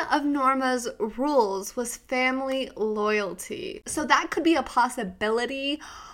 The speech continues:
why she may have never ch-, why she may have chosen not to include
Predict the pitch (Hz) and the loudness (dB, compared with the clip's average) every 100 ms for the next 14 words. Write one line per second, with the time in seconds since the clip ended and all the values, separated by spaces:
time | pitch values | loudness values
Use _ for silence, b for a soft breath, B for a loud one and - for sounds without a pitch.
0 | B _ _ 240 226 233 220 233 254 - | B _ _ -2 4 6 8 6 4 -2
1 | 269 247 220 233 214 190 196 208 208 214 | 0 2 2 2 2 0 -2 -2 0 0
2 | 196 - - - 233 240 233 262 285 - | -2 -4 -10 -8 -4 -2 2 4 4 0
3 | 277 247 247 208 - 226 220 220 190 190 | 0 0 -2 -4 -4 -4 -2 -4 0 0
4 | 185 220 - 208 208 208 196 196 208 | 0 -4 -8 -8 -10 -2 4 4 4